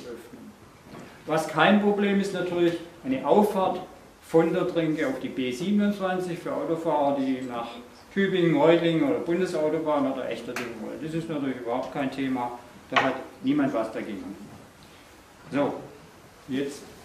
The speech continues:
kommt, kommt, kommt die Ampelschaltung.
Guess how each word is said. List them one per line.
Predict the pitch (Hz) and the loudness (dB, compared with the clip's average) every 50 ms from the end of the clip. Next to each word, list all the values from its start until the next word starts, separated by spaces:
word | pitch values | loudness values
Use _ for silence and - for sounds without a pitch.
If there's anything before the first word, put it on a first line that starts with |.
| - - 127 - 110 - - - 135 - | -18 -16 -14 -14 -14 -14 -12 -12 -10 -8
kommt, | 156 143 151 151 151 143 147 - 139 - - - - - - - - - - - - | -6 -4 -4 -4 -4 -4 -6 -8 -8 -10 -10 -12 -12 -14 -16 -16 -16 -16 -18 -14 -10
kommt, | 151 139 - - - - - - - - | -8 -8 -8 -8 -8 -10 -10 -12 -12 -10
kommt | - 147 139 135 - 151 | -6 -4 -4 -4 -4 -4
die | 143 | -4
Ampelschaltung. | - 131 151 147 147 143 147 147 147 - - - - - - - - - 131 123 123 123 120 - 123 123 120 117 | -2 0 0 0 0 0 0 0 -2 -4 -8 -12 -16 -18 -18 -12 -8 -4 -2 0 0 0 -2 -4 -8 -8 -8 -8